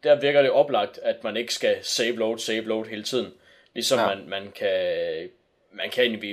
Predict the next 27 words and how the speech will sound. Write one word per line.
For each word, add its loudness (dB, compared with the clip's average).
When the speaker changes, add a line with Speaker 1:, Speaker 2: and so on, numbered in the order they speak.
Speaker 1:
i -14
visse 0
andre -2
spil. -6
Speaker 2:
Mm. -6
Speaker 1:
Øh, -4
og -6
jeg 2
har 4
ikke -2
i, -8
i, -12
øh, -8
i, -10
øh, -8
henhold 0
til -6
Metal -2
Gear -2
Solid -2
fire, 0
så -4
har 2
jeg 4
ikke -2
den -4
der 4